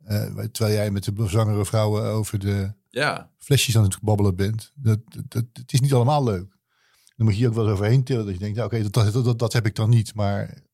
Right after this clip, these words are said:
Speaker 1: een heleboel andere voordelen heb ik wel." Dat, dat, je moet je af en toe ook wel jezelf wel toespreken. Zo van, merk ik, dat, eh, "Nee, dit is ook prima. Dit is niet zo leuk als het had kunnen zijn, maar morgen voel ik me goed."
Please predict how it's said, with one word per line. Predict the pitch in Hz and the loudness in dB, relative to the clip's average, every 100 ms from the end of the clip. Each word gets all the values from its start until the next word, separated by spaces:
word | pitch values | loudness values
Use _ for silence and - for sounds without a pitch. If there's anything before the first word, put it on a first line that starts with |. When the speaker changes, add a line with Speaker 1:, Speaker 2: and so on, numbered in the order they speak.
| _ _ _ _ _ _ _ _ | _ _ _ _ _ _ _ _
Speaker 1:
een | 113 | 2
heleboel | 107 117 110 117 127 | 4 4 4 0 0
andere | 127 120 104 | -2 -2 -2
voordelen | 117 104 104 | 0 0 2
heb | 101 101 | 0 -2
ik | |
wel." | 110 123 90 87 | -2 -2 -2 -8
Dat, | 101 101 | -14 -8
dat, | 131 127 - 135 - - | -8 -10 -14 -20 -20 -20
je | 135 | -18
moet | 131 | -10
je | 143 143 127 | -2 -2 0
af | 131 | -2
en | 117 | 0
toe | 139 | 0
ook | |
wel | 143 143 | 2 2
jezelf | 120 147 | 4 2
wel | 147 135 | 0 0
toespreken. | 160 - 151 147 131 127 | -2 0 0 0 0 -2
Zo | 135 139 | -2 -2
van, | 127 143 | -2 -2
merk | 139 123 | -2 -2
ik, | 131 - _ _ _ _ _ _ _ _ _ | -4 -6 _ _ _ _ _ _ _ _ _
dat, | - 127 | -6 -2
eh, | 123 127 131 | 0 0 2
"Nee, | 151 147 | 0 0
dit | 151 | 0
is | 135 | 0
ook | 160 | -2
prima. | 117 92 - 101 | 0 -2 -2 -6
Dit | 113 | -6
is | 120 | 0
niet | 131 - | 0 2
zo | 117 | 2
leuk | 113 113 | 2 0
als | 101 | -4
het | 104 | -4
had | 104 | -4
kunnen | - 123 | -2 -2
zijn, | 117 123 123 | -2 -2 -4
maar | 117 113 110 113 _ _ | -6 -8 -12 -18 _ _
morgen | 127 123 101 | -2 0 -2
voel | 110 | -4
ik | 110 | -6
me | |
goed." | 110 120 117 - | -4 -4 -6 -14